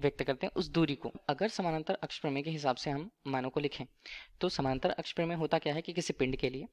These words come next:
किसी अक्ष के परितः अगर हमने वो अक्ष क्या लिया हुआ है, जो अक्ष, अ, द्रव्यमान केंद्र से गुजरने वाले अक्ष के समानांतर है, ध्यान दीजिएगा,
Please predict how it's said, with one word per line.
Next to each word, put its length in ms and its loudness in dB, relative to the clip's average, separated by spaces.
किसी 240 0
अक्ष 180 2
के 100 2
परितः 280 0
अगर 220 -2
हमने 200 0
वो 240 -4
अक्ष 180 -6
क्या 100 2
लिया 200 2
हुआ 180 -2
है, 120 -2
जो 240 0
अक्ष, 420 0
अ, 120 2
द्रव्यमान 320 4
केंद्र 200 2
से 120 0
गुजरने 280 0
वाले 140 2
अक्ष 200 -4
के 100 -2
समानांतर 440 2
है, 60 2
ध्यान 180 0
दीजिएगा, 340 2